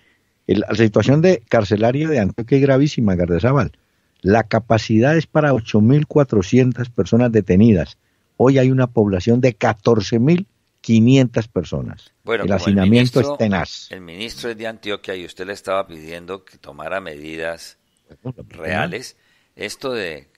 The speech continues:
Speaker 2: adquirir y lo respalda Luis Pérez, ojo.
Speaker 1: El
Speaker 2: Aquí
Speaker 1: gobernador.
Speaker 2: esto, sí, esto no es solo, es decir, Luis Pérez va, es el que va a adquirir el lote seguramente.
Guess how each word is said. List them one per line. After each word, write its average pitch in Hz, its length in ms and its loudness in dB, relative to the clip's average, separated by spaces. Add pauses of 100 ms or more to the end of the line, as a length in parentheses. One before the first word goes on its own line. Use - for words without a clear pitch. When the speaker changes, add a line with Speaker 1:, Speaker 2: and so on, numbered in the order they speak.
(200)
Speaker 2:
adquirir 95 840 -12 (580)
y 90 120 -18
lo 80 160 -10
respalda 85 680 -6
Luis 85 280 -14
Pérez, 71 400 -10
ojo. 73 300 -12 (800)
Speaker 1:
El 85 100 -6
Speaker 2:
Aquí 76 80 -4
Speaker 1:
gobernador. 82 480 2
Speaker 2:
esto, - 120 -20
sí, 76 240 -16
esto 98 240 -16
no 98 120 -14
es 95 100 -14
solo, 87 240 -16
es - 120 -20
decir, 85 220 -14
Luis 82 240 -16
Pérez 101 340 -10
va, 90 400 -4
es 80 160 -20
el 87 100 -20
que 76 120 -20
va 73 100 -16
a 80 40 -14
adquirir 98 500 -12
el 73 240 -16
lote 78 260 -16
seguramente. 76 760 -20